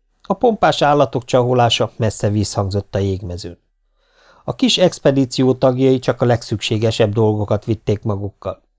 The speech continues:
Egy hétre való eleséget, három puskát, hálózsákokat és hócipőket arra az esetre, ha az út egy részét hómezőkön át kell megtenniük.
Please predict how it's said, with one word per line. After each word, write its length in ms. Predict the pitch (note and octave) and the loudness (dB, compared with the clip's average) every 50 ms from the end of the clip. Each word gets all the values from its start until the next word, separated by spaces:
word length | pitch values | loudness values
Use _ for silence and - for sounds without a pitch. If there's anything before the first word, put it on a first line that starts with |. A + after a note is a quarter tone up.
| _ _ _ _ _ _ _ _ _ _ - | _ _ _ _ _ _ _ _ _ _ -2
Egy 200 | - F#3+ - - | -2 -2 0 2
hétre 340 | - G#3 F#3 E3 - C#3+ C#3+ | 2 2 2 4 4 4 4
való 300 | C3+ C3 B2 A#2+ A#2+ A#2+ | 4 4 4 4 4 4
eleséget, 680 | A#2+ B2+ B2+ A#2 - - C3 A#2+ A#2 B2 A#2 A2+ - - | 6 6 4 4 2 2 0 2 2 2 0 0 0 -2
három 400 | - G#2+ G#2+ G#2+ G2 F2 E2+ - | 0 2 2 2 2 -2 -6 -8
puskát, 560 | - A#2 A2+ A2 - - A#2+ A#2 A2 - - _ | -6 -6 -6 -6 -4 0 2 2 2 0 -4 _
hálózsákokat 960 | - A2+ A2+ A#2 A#2+ B2 A#2+ A#2 A2+ A#2 A#2 A#2 A#2+ - B2 B2 D#3 C#3+ - | -2 0 2 4 4 4 2 0 2 2 2 2 2 0 -2 0 -2 -4 -2
és 140 | E3+ E3 - | -4 -6 -6
hócipőket 760 | - B2+ A2+ G#2 - - A2 - - A#2+ A2+ - A#2+ A2+ - | -4 -4 -4 -4 -4 -6 -6 -4 -2 -4 -2 -2 -2 -2 0
arra 240 | A2+ A2 A2 A2 A2 | 2 2 2 2 2
az 140 | A2 A2 A#2 | 0 0 0
esetre, 420 | A2+ A2 - A#2+ A#2+ B2+ B2+ A#2+ - - - - - | -2 0 -2 -2 -2 -2 -2 -2 -4 -6 -20 -20 -8
ha 100 | - - | -2 0
az 140 | D3 C#3+ E3+ - | 0 0 0 -2
út 260 | F3+ D#3+ D#3 - - | 0 0 0 0 0
egy 220 | C#3+ C#3 B2+ B2+ | 0 0 2 2
részét 420 | A#2+ A#2+ A#2 - - C3 B2 A#2+ - | 2 2 2 2 2 0 0 0 0
hómezőkön 680 | - A#2+ G#2 G2 G2+ G2 G#2 G#2 F#2+ G2 - G#2 G2+ | -2 -2 0 0 -2 -2 -2 -4 -4 -4 -4 -4 -2
át 180 | G2 G2 F#2+ - | -2 -4 -4 -4
kell 180 | - G#2+ F#2+ | -4 -4 -4
megtenniük. 840 | F#2+ F#2 F2+ - _ - - D#2 D#2+ E2 D#2+ D2+ - - _ _ _ | -2 -4 -8 -10 _ -10 -10 -10 -10 -12 -18 -18 -20 -20 _ _ _